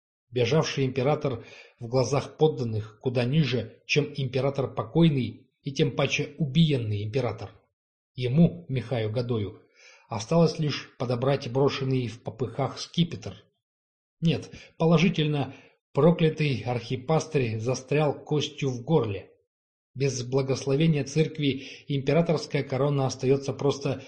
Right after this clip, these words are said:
бессмысленной красивой штукой с алмазами и сапфирами, а он —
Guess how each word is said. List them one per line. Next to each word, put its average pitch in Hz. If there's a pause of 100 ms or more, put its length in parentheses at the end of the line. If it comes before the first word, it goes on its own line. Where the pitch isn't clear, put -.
(140)
бессмысленной 143
красивой 139
штукой 135
с -
алмазами 131
и 127
сапфирами, 131 (180)
а 113
он — 147